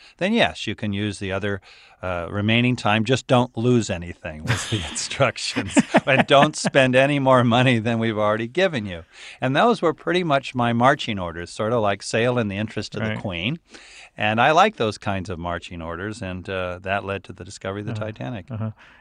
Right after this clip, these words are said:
Speaker 2: And, uh, and, and basically, y-, y-, you came up with a sort of a problem. I see it through the book, and, and you wrestled it with it yourself over the years,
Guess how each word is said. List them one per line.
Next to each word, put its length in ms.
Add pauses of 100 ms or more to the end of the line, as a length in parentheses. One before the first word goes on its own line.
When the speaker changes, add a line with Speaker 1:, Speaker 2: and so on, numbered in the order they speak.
(180)
Speaker 2:
And, 320
uh, 480 (320)
and, 220
and 160
basically, 560 (340)
y-, 100
y-, 200
you 180
came 220
up 140
with 100
a 80
sort 180
of 60
a 80
problem. 400
I 120
see 160
it 100
through 160
the 80
book, 240
and, 180
and 180
you 120
wrestled 520
it 140
with 280
it 80
yourself 600
over 260
the 120
years, 360